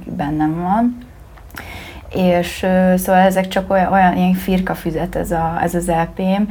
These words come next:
és hogy a magyarul meg amikor elkezdtem írni, akkor, ö, akkor én annyira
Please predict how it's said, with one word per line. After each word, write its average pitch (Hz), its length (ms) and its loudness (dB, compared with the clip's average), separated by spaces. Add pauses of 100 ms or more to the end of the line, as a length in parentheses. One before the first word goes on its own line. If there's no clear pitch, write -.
(580)
és 185 360 2
hogy 190 140 -2
a 190 40 2
magyarul 190 500 4
meg 190 200 0
amikor 185 320 2
elkezdtem 185 580 0
írni, 185 320 2
akkor, 185 600 0
ö, 185 440 2 (160)
akkor 185 400 -2
én 185 500 0
annyira 190 720 2